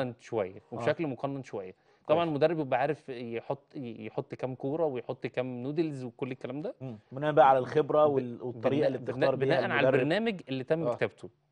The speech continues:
Speaker 2: بناء
Speaker 1: في أكتر من برنامج؟
Speaker 2: في برامج، في برامج كتير.
Speaker 1: كويس. كل حالة أو كل عميل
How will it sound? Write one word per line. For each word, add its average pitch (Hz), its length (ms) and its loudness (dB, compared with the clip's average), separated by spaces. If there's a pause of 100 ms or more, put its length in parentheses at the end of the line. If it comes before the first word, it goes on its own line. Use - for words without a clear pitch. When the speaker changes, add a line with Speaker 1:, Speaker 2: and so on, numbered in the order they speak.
(260)
Speaker 2:
بناء 120 340 -4
Speaker 1:
في 208 140 0
أكتر 214 180 0
من 147 80 -2
برنامج؟ 117 280 -8 (500)
Speaker 2:
في 170 100 2
برامج، 160 400 4 (340)
في 165 60 -2
برامج 180 240 -2
كتير. 117 500 -10 (140)
Speaker 1:
كويس. 113 460 -8 (120)
كل 147 600 -4
حالة 160 320 -6 (100)
أو 107 80 -10
كل 151 220 -4
عميل 127 420 -4